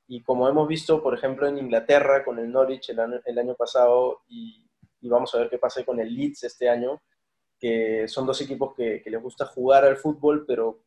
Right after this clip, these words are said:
al momento de adaptarse a la primera división de sus respectivos países,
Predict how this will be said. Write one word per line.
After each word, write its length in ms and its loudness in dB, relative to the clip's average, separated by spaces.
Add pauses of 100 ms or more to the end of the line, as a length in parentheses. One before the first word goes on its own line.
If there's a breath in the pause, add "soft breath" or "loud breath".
al 120 -4
momento 340 0
de 60 8
adaptarse 480 2
a 60 0
la 120 0
primera 300 -2
división 300 -4
de 80 -4
sus 200 -10
respectivos 460 -8
países, 600 -4